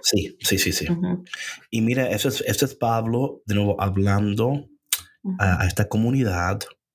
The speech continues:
Speaker 1: tratando de E-, esto es importante, patrona. Entiendan que Pablo recibe l-, lo que él recibe por iluminación de Dios, ¿verdad?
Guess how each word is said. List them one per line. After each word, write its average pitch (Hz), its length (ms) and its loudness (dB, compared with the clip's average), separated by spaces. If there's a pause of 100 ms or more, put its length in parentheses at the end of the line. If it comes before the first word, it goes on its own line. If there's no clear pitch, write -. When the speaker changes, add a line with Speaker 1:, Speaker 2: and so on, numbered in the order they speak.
(340)
Speaker 1:
tratando 104 760 0 (160)
de 107 480 2 (840)
E-, 139 180 0
esto 156 140 -2
es 220 60 4
importante, 139 560 -2
patrona. 107 440 0 (220)
Entiendan 135 500 0
que 139 160 0
Pablo 147 580 0
recibe 156 1120 0
l-, 107 320 2
lo 107 420 2
que 120 100 0
él 127 60 0
recibe 139 480 0
por 117 300 -2
iluminación 101 800 2
de 120 140 2
Dios, 107 360 0
¿verdad? 107 400 2